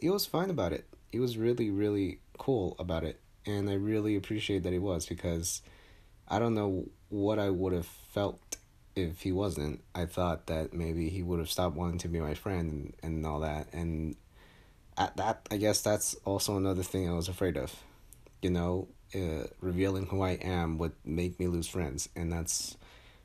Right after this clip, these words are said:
that's the last thing I wanted, wanted there to happen if I decided to come out.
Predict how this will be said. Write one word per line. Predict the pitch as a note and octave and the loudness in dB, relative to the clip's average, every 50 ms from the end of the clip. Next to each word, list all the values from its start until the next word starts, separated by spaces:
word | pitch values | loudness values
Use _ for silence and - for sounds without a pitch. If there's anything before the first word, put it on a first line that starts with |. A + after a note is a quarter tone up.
| - - | -18 0
that's | - A#2 - - | 2 4 4 4
the | - C#3 | 4 4
last | B2+ A#2+ A#2 A2+ A2+ G#2+ G#2 G2 - - - | 4 6 6 6 6 4 2 0 0 0 0
thing | F2 E2+ E2+ | 0 2 2
I | D#2+ E2 | 2 2
wanted, | D#2+ D#2 D#2+ D2+ C#2+ A#1+ A#1 - - - - - - - - - - - - - - - - - - - - | 2 0 0 0 -2 -4 -6 -10 -14 -18 -18 -20 -20 -20 -20 -20 -20 -20 -20 -20 -20 -20 -20 -20 -20 -10 -2
wanted | G#2 G2+ G2 G2 F#2 F2 F2 | 2 4 4 4 4 2 2
there | F2+ E2 | 2 2
to | D2+ D2+ | 2 2
happen | D#2 D#2+ C2+ - - - - - - - - - - - - - - - - | 0 0 -2 -2 -4 -10 -12 -12 -14 -20 -20 -20 -20 -20 -20 -20 -18 -2 -2
if | G#2+ G#2+ - - - | 0 0 0 0 2
I | F#2 F2+ F2+ F2 D#2+ - - | 4 4 4 2 0 -2 -4
decided | - F2+ - - E2+ E2+ D2+ - - | -2 0 2 4 4 2 0 -2 -6
to | - - | -8 -8
come | - - E2+ D2+ | -4 -2 -2 -2
out. | - - - | -2 -4 -8